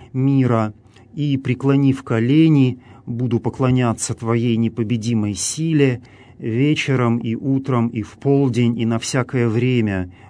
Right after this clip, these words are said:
буду благословлять Тебя, Господи». Следующая стихира «Во дворях Твоих, Господи, верни колена души и телес преклоньше, воспеваем Тя,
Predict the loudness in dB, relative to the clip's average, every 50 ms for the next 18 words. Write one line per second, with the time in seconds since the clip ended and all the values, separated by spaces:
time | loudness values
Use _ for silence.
0 | -12 -8 -6 -4 -2 0 0 0 0 0 -2 -4 -2 -2 0 -2 -2 -4 -4 -4
1 | -4 -2 0 0 0 -2 -2 -4 -10 -10 -10 -8 -6 -4 -4 -4 -4 -6 -8 -10
2 | -8 -6 -4 -4 -6 -8 -10 -10 -10 -8 -6 -8 -8 -8 _ -20 -20 -20 -20 -20
3 | -20 -20 -10 -8 -6 -2 0 0 0 2 0 -2 -2 -2 -2 0 0 0 -2 -4
4 | -8 -8 -8 -6 -4 -2 0 2 2 2 2 0 -2 -6 -16 -20 -20 -12 -6 -4
5 | 0 4 4 4 4 4 4 4 4 6 6 4 4 2 -2 -6 -2 0 2 2
6 | 2 2 0 -2 -2 0 2 2 0 0 -4 -4 -2 -2 0 -2 -2 -2 -2 -4
7 | -8 -20 -20 -16 -8 -4 0 2 2 4 4 2 2 2 2 2 2 4 2 2
8 | 0 -2 -6 -2 0 2 2 4 4 4 4 2 2 0 0 0 0 -2 -2 -2
9 | -2 -2 -2 -2 -2 -2 -2 -2 0 0 2 0 0 0 -2 -6 -6 -4 -4 -4
10 | -2 -2 -2 0 2 2 0 0 -2 0 0 0 0 0 -2 -6 -16 -20 -20 -20
11 | -20 -20 -20 -20 -14 -6 -2 -2 -2 -2 -4 -4 -4 -2 0 0 0 0 2 2
12 | 0 0 -2 -2 -2 -2 -2 0 -2 -2 -4